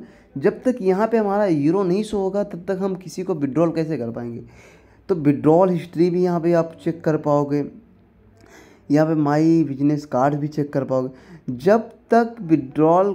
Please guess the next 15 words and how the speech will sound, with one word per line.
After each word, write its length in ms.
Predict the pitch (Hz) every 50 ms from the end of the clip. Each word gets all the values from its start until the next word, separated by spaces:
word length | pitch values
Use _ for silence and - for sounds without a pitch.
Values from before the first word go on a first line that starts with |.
| 190 -
का 100 | 190 190
सिस्टम 540 | 185 - 143 143 143 - - 175 165 165 165
यहाँ 360 | 160 156 143 143 147 151 151
आपका 260 | 147 143 147 - 147 143
कमीशन 420 | 143 143 135 135 139 139 156 143
नहीं 200 | 139 151 175 185
शो 140 | 170 165 170
हो 100 | 160 160 147
पाएगा 260 | 156 151 156 151 165
तब 140 | 151 151 151 -
तक 80 | 151
विड्रॉल 360 | 135 127 131 123 120 131 131 127
नहीं 280 | 123 131 139 170 190
हो 120 | 180 156 131
पाएगा। 400 | - 131 123 117 113 113 113